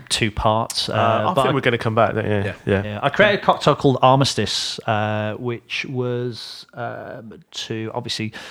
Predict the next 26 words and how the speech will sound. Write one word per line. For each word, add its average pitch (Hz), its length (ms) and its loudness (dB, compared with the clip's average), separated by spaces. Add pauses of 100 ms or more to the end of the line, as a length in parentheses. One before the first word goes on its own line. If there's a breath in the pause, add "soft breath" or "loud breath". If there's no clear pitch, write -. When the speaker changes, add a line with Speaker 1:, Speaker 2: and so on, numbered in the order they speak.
(120)
Speaker 1:
symbolise 113 380 0
the 117 100 0
end 107 100 2
of 104 60 0
the 101 60 -2
First - 260 -2
World 104 160 -4
War. 131 160 4
If - 140 -2
you've 110 80 -2
not, - 240 -2
by 104 100 2
the 107 80 0
way, 101 80 0
seen 101 600 -6
nineteen 107 440 4
seventeen 107 640 0
yet, 101 480 -4
absolutely - 400 -8
cracking - 520 -6
film. 101 460 -8
Speaker 2:
Okay. 117 240 -2 (360 loud breath)
Speaker 1:
Uh, 104 400 0
but - 480 2
it 143 180 -4
was 135 400 -2